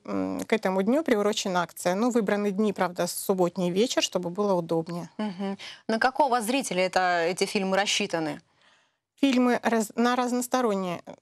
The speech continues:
Speaker 1: скажем, на разный возраст
Speaker 2: Мгм.
Speaker 1: рассчитаны. "Последний богатырь" — это приключения, это
Speaker 2: Мгм.
Speaker 1: сказки, это более молодой возраст.
Speaker 2: Мгм.
Speaker 1: А, "Рубеж" — это среднего в-, возраст, и "Танки" — это уже более,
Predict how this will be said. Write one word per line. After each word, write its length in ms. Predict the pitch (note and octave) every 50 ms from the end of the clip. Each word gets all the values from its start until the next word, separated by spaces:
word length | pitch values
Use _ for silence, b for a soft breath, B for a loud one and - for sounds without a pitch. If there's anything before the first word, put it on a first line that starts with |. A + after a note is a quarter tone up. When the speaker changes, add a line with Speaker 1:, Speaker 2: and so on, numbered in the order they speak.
| -
Speaker 1:
скажем, 300 | - - - F#3+ F#3+ G#3+
на 80 | A#3 A#3
разный 300 | G#3+ E3+ D#3+ E3 F3 F3+
возраст 440 | F#3+ A3+ C4 D4 D#4+ G4 G4+ - -
Speaker 2:
Мгм. 100 | F4 -
Speaker 1:
рассчитаны. 600 | - - - D#4 - - C4+ C4 C4 B3+ A#3+ A3+
"Последний 420 | - A3+ A3 - A3 G#3 G3 G3
богатырь" — 540 | F#3 F#3+ F3+ G3 G3 G3 - G3 F#3 F3 - b b b b b b b b
это 200 | - - - G3
приключения, 760 | F3+ - F3 - - F3+ F3+ - - A#3+ C4 D4 D4+ C#4 A#3 -
это 260 | - F#3+ - - F#3+
Speaker 2:
Мгм. 80 | G3
Speaker 1:
сказки, 420 | F#3+ - E3+ G3 C4 C#4+ - - G3+
это 160 | G3 - F#3
более 260 | F#3 F3+ F#3+ F#3 F#3
молодой 460 | F3 F3 E3+ E3 E3+ F3 G#3 C4 D#4
возраст. 400 | D4+ D#4 D#4 D4+ C#4 D4+ D4 - G#3
Speaker 2:
Мгм. 140 | G3+ - b b b b b b b b -
Speaker 1:
А, 260 | G3 F#3 F#3 F#3 G3
"Рубеж" — 460 | G#3+ B3 A#3+ A3 A3 G3 F#3 - -
это 160 | F3+ - - F3
среднего 720 | - - G3 G#3+ A#3 C4+ C#4+ C#4+ C#4 C4 - - G#3+ A3
в-, 80 | - -
возраст, 540 | A#3 B3 B3+ A#3+ A#3 A3+ A#3 - - - - -
и 400 | - G#3 G3+ G3 F#3+ F#3 F3+ - -
"Танки" — 440 | - A3+ A#3+ B3+ C4+ C4+ - - A#3+ - - G3
это 180 | - - G3+
уже 220 | F#3 F#3 F#3+ F#3+ F#3
более, 500 | F#3 F3+ G3 G#3 G#3+ G#3 G3 F#3+ F#3+